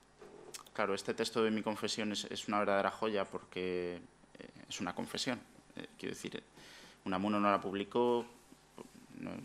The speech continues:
nunca sabremos muy bien por qué, pero es un texto muy directo, ¿no? Eh, sabemos realmente qué es lo que siente el filósofo, no lo que quiere que leamos,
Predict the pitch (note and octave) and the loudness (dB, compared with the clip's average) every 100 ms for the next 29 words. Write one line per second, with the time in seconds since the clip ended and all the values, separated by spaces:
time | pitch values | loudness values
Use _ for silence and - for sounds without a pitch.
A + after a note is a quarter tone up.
0 | - G2 F#2+ G2 G2 F#2+ F#2 F#2 G2 F#2 | -10 -6 -4 0 0 0 -2 -2 -2 0
1 | G2+ - A2+ G2+ F#2 F#2 - - - - | -2 0 0 2 0 0 -4 -14 -20 -20
2 | - - - - - - - - - A2+ | -20 -20 -20 -20 -20 -20 -20 -12 -4 0
3 | G#2+ G#2+ G#2+ G#2 A2 F#2+ F#2+ - F2+ F2+ | 0 0 2 2 2 2 -2 -4 -10 -8
4 | A2 C3 - - - G#2 A2+ A#2 G2+ G#2+ | -8 -10 -10 -8 0 4 6 6 6 6
5 | G#2 G#2+ G#2 G2+ G2+ G#2+ G2+ F#2+ G2 - | 6 2 -2 -4 -2 -2 -2 -2 -4 -6
6 | F#2+ F2+ F2+ G2+ G2 - - G2+ G#2+ G#2 | -6 -6 -8 -6 -6 -8 -6 -2 0 0
7 | G2 - G2 - F#2+ F#2 F2 F2+ - | -4 -4 -4 -2 -2 -2 -4 -8 -16